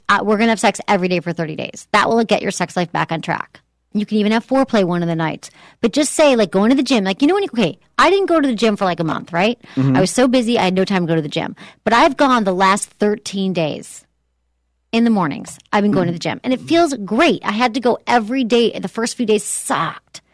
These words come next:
Speaker 1: I was miserable. It was hard. I was like, "Oh, my God, the gym." I was lasted ten minutes. But now if you make yourself go, and it's the same thing with sex. You think, "Oh, my God, that's such a burden."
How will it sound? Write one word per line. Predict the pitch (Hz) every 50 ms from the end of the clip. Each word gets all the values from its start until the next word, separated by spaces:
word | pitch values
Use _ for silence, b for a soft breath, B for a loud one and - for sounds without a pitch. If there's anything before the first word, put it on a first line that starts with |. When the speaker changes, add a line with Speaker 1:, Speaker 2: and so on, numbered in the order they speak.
| b b b b b -
Speaker 1:
I | 185
was | 190 185
miserable. | 240 269 277 302 311 247 254 220 202 196
It | 208
was | 220 226
hard. | 220 - - 302 285 277 262 226
I | 226
was | 214 202
like, | - -
"Oh, | 220
my | 226 226 226
God, | 202 226 208 208 202
the | 208
gym." | 175 185 214 220
I | 214 196
was | 196 170 180
lasted | 190 208 196 202 - 196 -
ten | - 214 202
minutes. | 220 220 196 - B B B B B B B B B _
But | 240 240
now | 254 277 311 349 370 349
if | - 247
you | 269
make | 247 240 277 247
yourself | 277 247 254 233 185
go, | - 311 277 -
and | 233 247
it's | 220 - -
the | 262
same | 247 - - 262 247 269 285 277
thing | - - 208 202 214
with | 220 233
sex. | - - - - - - - - 226
You | 226
think, | - - 233 214 -
"Oh, | - 202
my | 208 196 190
God, | 196 240 254 254 240
that's | 202 185 196
such | 170 185
a | 175
burden." | 160 233 254 254 247 247 233